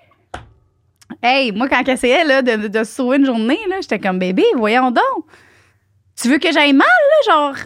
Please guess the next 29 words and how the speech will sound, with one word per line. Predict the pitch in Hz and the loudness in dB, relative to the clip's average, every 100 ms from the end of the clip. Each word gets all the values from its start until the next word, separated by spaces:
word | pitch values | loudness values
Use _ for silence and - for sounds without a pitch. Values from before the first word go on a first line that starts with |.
| - 240 | -8 -2
je | |
vais | 247 | 0
déjà | 254 330 453 | 2 2 2
avoir | 415 349 | 2 0
full | - 339 | 2 2
mal, | 320 508 539 330 | 4 2 0 0
là. | |
On | 208 | -2
peut-tu | 226 - | -6 -2
m'aider ? » | 254 247 277 523 494 _ _ _ _ _ _ _ _ - _ _ | -2 0 0 -2 -2 _ _ _ _ _ _ _ _ -20 _ _
Puis, | - - - 311 | -20 -16 -16 -12
ah, | 247 220 185 | -12 -12 -12
parouette. | 165 180 262 330 - | -12 -8 -6 -6 -8
Puis | - 170 | -10 -8
après | 165 214 | -6 -10
ça, | - 381 214 | -8 -6 -6
une | 185 | -8
couple | 240 247 | -6 -6
de | |
fois, | 240 269 277 | -4 -4 -4
après | 247 | -4
ça, | 202 220 | -8 -8
il, | 180 170 175 185 | -8 -10 -12 -14
il | 185 | -10
faisait | 208 | -8
à | 214 | -6
chaque | 208 196 | -8 -10
jour. | 185 | -6
<laughs> | 269 | -4